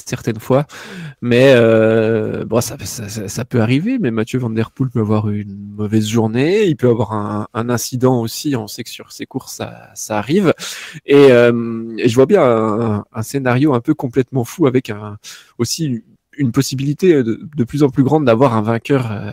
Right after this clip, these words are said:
assez inattendu, euh, à, soit un, un jeune coureur qu'on a vu un peu, un peu briller, euh, c'est, c'est des, des courses qui lui correspondent, qui,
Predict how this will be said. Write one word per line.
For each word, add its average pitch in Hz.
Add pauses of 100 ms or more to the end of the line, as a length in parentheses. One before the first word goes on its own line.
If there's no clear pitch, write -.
assez -
inattendu, 127
euh, 104
à, 104 (340)
soit 123
un, 104
un 117
jeune 120
coureur 117
qu'on 110
a 110
vu 113
un 113
peu, 117
un 113
peu -
briller, 123
euh, 113
c'est, 110
c'est -
des, 120
des -
courses -
qui 127
lui 117
correspondent, 127
qui, 113